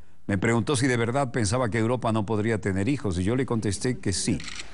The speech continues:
que Europa podría tenerlos aún porque tiene raíces sólidas y profundas,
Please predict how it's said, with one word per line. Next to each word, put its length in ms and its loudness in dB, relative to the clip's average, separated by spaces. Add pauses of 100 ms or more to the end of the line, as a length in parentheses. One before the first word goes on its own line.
(160)
que 80 0
Europa 320 4
podría 320 2
tenerlos 600 0
aún 360 2
porque 300 0
tiene 180 0
raíces 400 0
sólidas 460 0
y 40 2
profundas, 880 -2